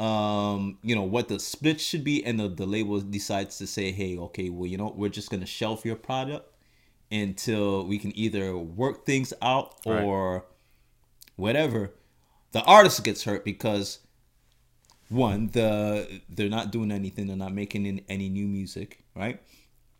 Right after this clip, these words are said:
Speaker 1: The fans is not hearing them, so they might be losing fans in,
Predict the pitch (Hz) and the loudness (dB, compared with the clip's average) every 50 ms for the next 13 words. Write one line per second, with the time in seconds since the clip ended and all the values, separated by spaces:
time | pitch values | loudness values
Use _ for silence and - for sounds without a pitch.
0 | _ _ - - - - 104 101 92 - - - 131 131 143 143 139 131 - 117 | _ _ -20 -20 -18 -12 -10 -10 -10 -8 -4 0 2 4 4 4 2 0 -2 -2
1 | 104 98 107 101 90 - - - 98 90 87 87 85 87 98 120 135 - - - | -2 -2 -2 -4 -4 -6 -8 -8 -8 -8 -8 -8 -10 -10 -10 -12 -14 -16 -18 -16
2 | - - - 107 95 95 92 92 87 98 98 98 101 104 101 85 98 98 98 101 | -12 -8 -4 -2 -2 -2 -2 -2 -2 -2 -2 -2 -2 -2 -4 -4 -4 -4 -2 -2
3 | 110 110 101 104 104 98 - - - 110 107 104 98 95 95 92 - - 95 95 | -2 -4 -2 -4 -6 -6 -6 -6 -6 -6 -4 -4 -4 -4 -6 -8 -10 -10 -8 -8
4 | 92 90 90 | -8 -8 -10